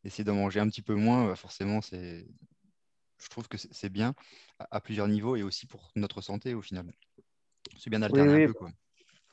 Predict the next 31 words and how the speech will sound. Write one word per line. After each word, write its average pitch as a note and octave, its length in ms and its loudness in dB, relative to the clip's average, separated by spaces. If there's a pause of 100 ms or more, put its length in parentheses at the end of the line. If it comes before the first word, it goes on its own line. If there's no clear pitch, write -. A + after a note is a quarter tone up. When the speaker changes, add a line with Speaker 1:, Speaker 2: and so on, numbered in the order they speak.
(140)
Speaker 2:
On B2+ 60 -4
nous B2+ 120 4
répète C3 380 2
que, B2+ 100 -8
euh, A2+ 460 -4
manger A2+ 480 -2
de A2+ 60 -6
la A2+ 120 0
viande A2+ 200 0
rouge A#2 220 0
autant, B2 260 2
c'est A#2 180 -8
pas, A2 240 -8
c'est - 180 -20
pas A#2 120 -6
bon, B2+ 200 -4
quoi. A#2+ 200 -14 (380)
C'est - 80 -12
pas, A2+ 220 -2
je - 60 -20
pense - 200 -12
que A2+ 100 -8
c'est A2+ 140 -8
fondé A#2 340 -2
sur A#2 200 -8
des, A2+ 100 -10 (640)
des A#2+ 160 -2
études A#2 280 -8
scientifiques, C3+ 600 -4
mais A#2+ 80 -10
bon. A2+ 160 -12